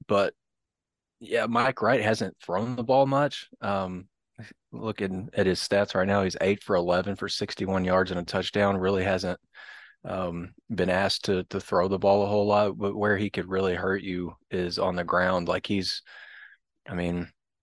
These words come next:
played in six games, probably pretty sparingly, but he's, he's rushed for three scores. And so I think he could, he could potentially hurt you with his feet.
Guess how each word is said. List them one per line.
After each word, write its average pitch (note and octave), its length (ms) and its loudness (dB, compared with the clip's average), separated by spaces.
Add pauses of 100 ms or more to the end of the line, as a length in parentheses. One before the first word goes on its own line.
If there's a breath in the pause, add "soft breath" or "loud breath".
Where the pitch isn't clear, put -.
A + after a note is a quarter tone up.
(460)
played G#2 220 4
in F#2+ 100 2
six - 260 -2
games, G2 380 0
probably F#2+ 380 -2
pretty F2+ 240 -2
sparingly, F#2 640 0
but F2 120 -2
he's, F2 160 -4 (160)
he's F2+ 220 -6
rushed F2+ 260 2
for F2 140 -4
three F2 200 -4
scores. F2 460 -2
And G2 100 -2
so G2 120 2
I F#2 80 4
think F#2 240 0
he G2+ 140 0
could, F2+ 200 0 (520 loud breath)
he B2 80 2
could B2 100 2
potentially G2+ 480 0
hurt G2 240 -2
you G2+ 80 -2
with F#2 120 -2
his F2 160 -4
feet. G#2 360 0